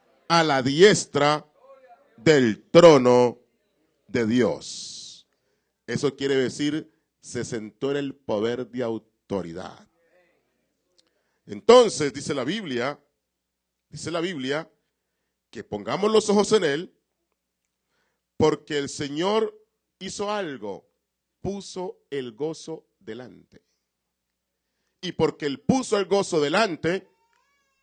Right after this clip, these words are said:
sufrió el oprobio, menospreció el dolor, la vergüenza, porque había algo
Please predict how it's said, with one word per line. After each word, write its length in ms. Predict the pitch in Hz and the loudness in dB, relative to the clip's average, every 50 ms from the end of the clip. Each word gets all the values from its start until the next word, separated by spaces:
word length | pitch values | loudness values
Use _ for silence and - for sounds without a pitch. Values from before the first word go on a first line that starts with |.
| _ | _
sufrió 520 | _ - - - 147 135 127 - 143 156 156 | _ -20 -10 -6 -6 -6 -4 -4 -4 -4 -2
el 60 | 151 | -4
oprobio, 540 | 147 147 - 156 156 139 110 90 82 - _ _ _ _ _ _ _ _ _ _ _ _ _ _ _ _ _ _ _ _ _ _ _ _ _ _ | -4 -8 -10 -12 -14 -14 -14 -16 -18 -20 _ _ _ _ _ _ _ _ _ _ _ _ _ _ _ _ _ _ _ _ _ _ _ _ _ _
menospreció 1040 | - 120 127 127 123 98 - _ - 113 107 - - 143 147 147 143 131 104 87 _ _ _ _ _ _ _ _ _ _ _ _ | -12 -10 -8 -8 -8 -12 -12 _ -14 -14 -12 -14 -14 -12 -10 -10 -10 -10 -12 -16 _ _ _ _ _ _ _ _ _ _ _ _
el 180 | - 113 107 98 | -20 -18 -18 -16
dolor, 540 | 92 98 101 117 135 143 131 117 104 78 _ _ | -16 -14 -12 -12 -12 -12 -12 -14 -18 -20 _ _
la 140 | - 101 101 | -14 -14 -12
vergüenza, 600 | 104 101 104 131 143 139 113 - - 90 80 _ _ _ _ _ _ _ _ _ _ _ _ _ | -12 -14 -14 -14 -14 -14 -16 -18 -20 -20 -20 _ _ _ _ _ _ _ _ _ _ _ _ _
porque 360 | - 135 - - _ - 123 | -8 -8 -8 -8 _ -10 -10
había 400 | 107 113 131 139 143 143 156 180 | -8 -8 -8 -8 -8 -6 -6 -8
algo 500 | 185 190 185 170 170 180 185 180 - | -8 -8 -8 -8 -10 -10 -10 -12 -16